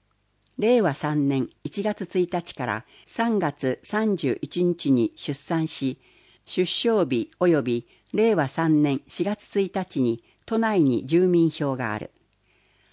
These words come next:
令和三年四月一日から令和五年三月三十一日に出産し、出生日に都内に住民票がある。問い合わせ先、本事業に関して、とホームページ、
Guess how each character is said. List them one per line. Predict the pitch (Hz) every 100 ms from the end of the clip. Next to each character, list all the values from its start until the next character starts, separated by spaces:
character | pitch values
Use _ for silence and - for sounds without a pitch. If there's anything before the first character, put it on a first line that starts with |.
| _ _ _ _
令 | 214 247
和 | 202 147
三 | 160 160 139
年 | 139 -
四 | - 165
月 | 202 208
一 | - 196 180
日 | 180 -
か | 131
ら | 120 107 - _ _
令 | 180 233 208
和 | 143
五 | 123
年 | 143 139 131 - _
三 | - 233 240
月 | 190 160 139
三 | 196 190 175
十 | 143
一 | 123 139 185
日 | 190 - 139
に | 131
出 | -
産 | 135 - 160 151
し、 | - 135 123 _ _ _ _
出 | - 180
生 | - 240 226
日 | 160
に | 139 123 -
都 | 208
内 | 220 214 165
に | 123
住 | 113 170 170
民 | 165 156
票 | - 143
が | 127 110
あ | 95
る。 | - _ _ _ _ _ _ _ _ _
問 | - 180
い | 175
合 |
わ | 156
せ | 151
先、 | 147 139 - 135 - _ _ _
本 | - 220 175
事 | 131 170
業 | 185 156
に | 131
関 | 117 156 143
し | 131
て、 | - 110 - _ _ _ _ -
と | 202 208
ホ | - 165
ー |
ム | 180 175
ペ | 175 156
ー | 123
ジ、 | - 110